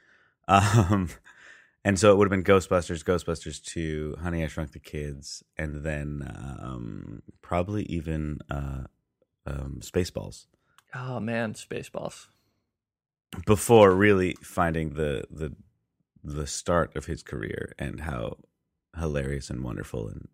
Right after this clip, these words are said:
Speaker 1: and cheesy and beautiful it was in Bob and Doug McKenzie.
Speaker 2: Well, and that's one, one of the things that I, I find so surprising is that, of course, of course, Rick Moranis came from comedy roots. That makes a ton of sense.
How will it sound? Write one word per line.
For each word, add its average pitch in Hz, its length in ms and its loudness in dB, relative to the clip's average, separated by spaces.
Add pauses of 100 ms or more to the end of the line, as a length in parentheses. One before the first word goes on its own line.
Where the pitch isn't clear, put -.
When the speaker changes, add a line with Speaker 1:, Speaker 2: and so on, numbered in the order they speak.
Speaker 1:
and 65 260 -12 (240)
cheesy 73 460 -4
and 67 100 -8
beautiful 71 400 -6
it - 80 -12
was - 320 -16 (840)
in 71 360 0 (160)
Bob 67 200 0
and 67 80 -4
Doug 65 120 -8
McKenzie. - 380 -8 (500)
Speaker 2:
Well, 240 180 0
and 226 120 4
that's 330 260 -4
one, 247 120 -2
one 208 220 2
of 196 80 2
the 170 100 0
things 175 360 0
that 135 140 0
I, 139 420 4 (300)
I 139 220 2
find 139 400 2
so 131 240 0
surprising 127 800 0
is 127 140 -8
that, 127 160 0
of - 160 10
course, - 600 0
of 143 140 -8
course, 165 340 -2
Rick - 200 -4
Moranis 123 420 -2
came 127 380 -2
from 117 220 -8
comedy 131 400 -2
roots. 147 360 -4
That - 140 0
makes 127 260 -4
a 120 60 -2
ton 127 220 -4
of 117 120 -4
sense. - 400 -4